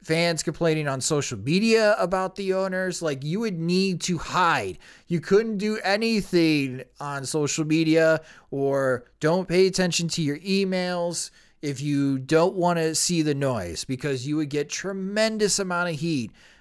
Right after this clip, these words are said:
as an owner if it was leaked out that you are one of the seven or eight that is making things complicated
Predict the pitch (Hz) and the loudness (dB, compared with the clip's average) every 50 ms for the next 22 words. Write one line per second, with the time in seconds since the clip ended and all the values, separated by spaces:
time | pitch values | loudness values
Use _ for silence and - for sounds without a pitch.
0 | _ - 143 151 143 151 147 151 - - 147 151 143 131 123 107 98 90 82 - | _ -4 -2 0 2 2 0 0 0 -2 0 0 0 0 -2 -4 -6 -6 -8 -12
1 | _ _ _ _ _ _ - 147 147 139 117 117 135 147 143 160 175 160 147 151 | _ _ _ _ _ _ -6 -4 -4 -4 -4 -4 -6 -2 2 4 4 4 4 4
2 | 156 160 160 156 151 - 151 143 135 127 120 113 - 131 123 113 101 117 139 160 | 4 4 2 2 2 2 4 4 4 2 0 -4 -6 -6 -6 -6 -6 -4 0 2
3 | 175 190 190 185 180 170 160 156 156 - _ - 127 113 110 113 135 151 165 170 | 6 6 6 8 8 6 6 4 4 2 _ -12 -12 -10 -6 0 2 4 4 4
4 | 170 170 190 175 151 147 135 131 131 120 - - - - 165 160 175 175 175 170 | 2 0 -2 -2 -2 -4 -4 -4 -6 -4 0 0 0 2 2 2 2 2 2 0
5 | 170 180 - - 147 147 - - - 156 156 147 131 117 95 - - _ _ _ | 0 -4 -6 -6 -6 -6 -6 -4 -2 0 0 0 0 -2 -6 -10 -18 _ _ _
6 | _ _ - 131 123 131 131 135 131 - 123 139 135 131 127 120 117 - - - | _ _ -6 -4 -2 -2 -2 -4 -6 -8 -8 -6 -6 -6 -6 -4 -6 -6 -6 -8
7 | - _ _ _ _ _ _ _ - - 131 147 151 - 185 185 160 165 175 180 | -12 _ _ _ _ _ _ _ -12 -4 0 0 0 0 0 -2 0 0 -2 -2
8 | 156 147 - 175 214 247 - 262 214 - - 156 135 127 120 120 127 143 160 - | -2 0 0 2 2 2 0 -2 -4 -2 0 2 2 2 2 0 -2 -2 -4 -6